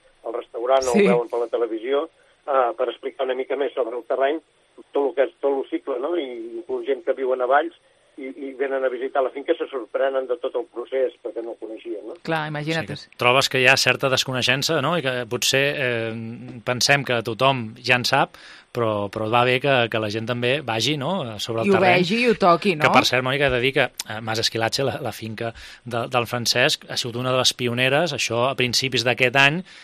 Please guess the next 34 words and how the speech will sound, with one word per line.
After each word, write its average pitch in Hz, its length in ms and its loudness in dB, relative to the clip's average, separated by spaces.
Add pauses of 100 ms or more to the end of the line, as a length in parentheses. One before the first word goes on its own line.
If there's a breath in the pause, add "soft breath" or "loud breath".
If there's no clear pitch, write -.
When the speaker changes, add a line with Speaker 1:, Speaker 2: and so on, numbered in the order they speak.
(140 loud breath)
Speaker 3:
van 120 200 -2
començar 120 320 -2
a - 20 -4
organitzar 123 240 0
aquestes 120 400 -4
visites 120 480 -2
turístiques, 147 640 0 (340 loud breath)
però 131 120 0
més 156 140 0
que 185 120 4
di-, 160 220 2 (180)
turístiques, 156 400 2
jo 143 80 4
diria 156 160 4
que - 60 0
són 165 160 0
pedagògiques, 139 600 6
perquè 113 160 -2
al 113 60 -2
final 117 240 2
Speaker 2:
Sí, 233 80 6
Speaker 3:
el 202 60 6
que - 20 6
Speaker 2:
no? 190 60 6
Speaker 3:
fan 156 120 4
és 156 100 2
ensenyar, 139 600 2
no? 180 240 2
Eh, 131 220 0
Francesc, 139 420 -2
el 156 80 2
que 131 80 0
feu 143 240 4
és, 180 140 4